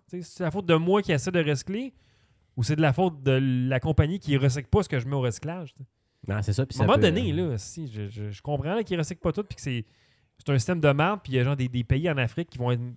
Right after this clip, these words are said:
Speaker 1: meilleurs que nous autres au recyclage, là. C'est, c'est
Speaker 2: C'est
Speaker 1: aberrant.
Speaker 2: terrible pareil quand tu penses
Speaker 1: C'est
Speaker 2: à ça,
Speaker 1: aberrant,
Speaker 2: hein.
Speaker 1: puis c'est, c'est, c'est comme, c'est de la bureaucratie puis c'est du niaisage, mais bon.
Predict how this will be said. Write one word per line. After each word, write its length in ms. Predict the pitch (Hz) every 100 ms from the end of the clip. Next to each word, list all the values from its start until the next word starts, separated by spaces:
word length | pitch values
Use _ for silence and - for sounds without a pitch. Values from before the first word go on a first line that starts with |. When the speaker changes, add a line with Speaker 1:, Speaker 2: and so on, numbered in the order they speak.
| _ _ _ _ _ _ -
Speaker 1:
meilleurs 400 | 123 147 160 170
que 80 | 147
nous 160 | 135
autres 160 | 160 165
au 60 | 127
recyclage, 560 | 120 - 143 185 180
là. 160 | 175 185 _ _ _ _ _ _
C'est, 240 | - 120 113
c'est 180 | 120 113
Speaker 2:
C'est 40 |
Speaker 1:
aberrant. 140 | 117
Speaker 2:
terrible 280 | 127 120 123
pareil 220 | 113 110
quand 100 | 123 107
tu 100 | -
penses 160 | 92
Speaker 1:
C'est 80 | 131
Speaker 2:
à 20 |
ça, 100 | 147
Speaker 1:
aberrant, 240 | 147 131 165
Speaker 2:
hein. 40 |
Speaker 1:
puis 80 | 110
c'est, 220 | 117 117
c'est, 200 | - 117
c'est 160 | 107 117
comme, 300 | 117 110 107 104 - - - _ _ _ _ _
c'est 100 | 120
de 60 |
la 40 | 131
bureaucratie 480 | 139 143 131 117 151
puis 80 |
c'est 100 | 131 120
du 60 |
niaisage, 500 | 120 117 104 104 135
mais 120 | 110
bon. 120 | 98